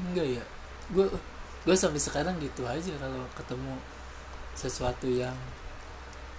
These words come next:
eh, s-, seorang yang baru, terus ada di lingkungan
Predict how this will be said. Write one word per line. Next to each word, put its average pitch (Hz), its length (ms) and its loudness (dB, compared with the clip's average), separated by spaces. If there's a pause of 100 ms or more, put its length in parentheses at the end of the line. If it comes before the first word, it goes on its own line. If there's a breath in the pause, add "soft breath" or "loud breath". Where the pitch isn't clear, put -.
(1000)
eh, 120 480 4
s-, - 400 -2 (160)
seorang 123 400 2
yang 120 160 2
baru, 123 400 6 (480)
terus - 320 2
ada 123 240 4
di 123 240 8
lingkungan 123 480 0